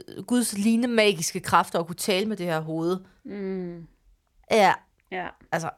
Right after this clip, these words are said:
Speaker 2: Mm.
Speaker 1: at, at der er sådan, jeg forestiller mig sådan en Shakespeare-scene, hvor han står og taler med det her afhuggede hoved,
Speaker 2: Ja.
Speaker 1: og spørger, "Skal de stemme på Papa Doc, eller skal de stemme på Papa Doc?"
Speaker 2: Ja.
Speaker 1: Ja.
Speaker 2: Det er fedt. Øh,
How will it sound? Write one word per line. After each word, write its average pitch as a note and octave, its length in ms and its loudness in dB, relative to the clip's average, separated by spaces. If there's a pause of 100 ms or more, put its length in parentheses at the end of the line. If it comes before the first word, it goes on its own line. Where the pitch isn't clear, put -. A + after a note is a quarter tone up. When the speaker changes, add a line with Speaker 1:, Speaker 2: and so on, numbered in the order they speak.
(260)
Speaker 2:
Mm. F3 420 -10
Speaker 1:
at, F3 300 -6 (260)
at F3 100 -2
der A#3 80 6
er A#3 40 6
sådan, A#3 180 -2
jeg A3+ 140 2
forestiller C4+ 280 2
mig G#3 80 -2
sådan A3 120 -2
en G3+ 40 -2
Shakespeare-scene, G#3 1000 0
hvor F#3 120 2
han F3 120 0
står G#3 260 2
og E3+ 80 0
taler G3 320 0
med D#3 100 -4
det F3+ 80 -2
her F#3 60 4
afhuggede D#3+ 520 0
hoved, E3+ 400 0
Speaker 2:
Ja. A2 160 -8 (180)
Speaker 1:
og - 120 0
spørger, G3+ 240 6
"Skal G3 200 -2
de G#3 60 -4
stemme A#3 280 2
på B3 80 -4
Papa G#3+ 300 0
Doc, G#3+ 360 2
eller F#3 200 -2
skal F3+ 180 -6
de F#3 40 -6
stemme G3 240 -4
på E3 260 -4 (180)
Papa D#3 140 0
Doc?" C3 120 -4 (2000)
Speaker 2:
Ja. F3+ 140 -12 (680)
Speaker 1:
Ja. F3 120 0 (320)
Speaker 2:
Det B3 80 -2
er A#3 40 0
fedt. A3 260 -2 (1000)
Øh, G#3 440 6